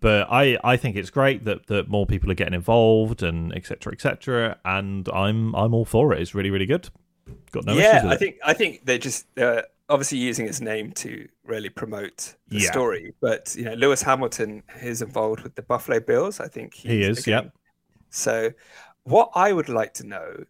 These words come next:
Speaker 2: is
Speaker 1: Mm-hmm.
Speaker 2: your Alpine.
Speaker 1: Yep.
Speaker 2: You just received a two hundred million euro investment.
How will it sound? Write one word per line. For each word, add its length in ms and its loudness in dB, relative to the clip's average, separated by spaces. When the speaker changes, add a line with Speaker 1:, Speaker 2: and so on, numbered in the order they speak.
Speaker 2:
is 280 -4
Speaker 1:
Mm-hmm. 80 -2
Speaker 2:
your 140 2
Alpine. 680 -4
Speaker 1:
Yep. 220 -2
Speaker 2:
You 260 -20
just 240 -6
received 400 -8
a 40 -10
two 340 -6
hundred 320 -6
million 300 -8
euro 240 0
investment. 760 -12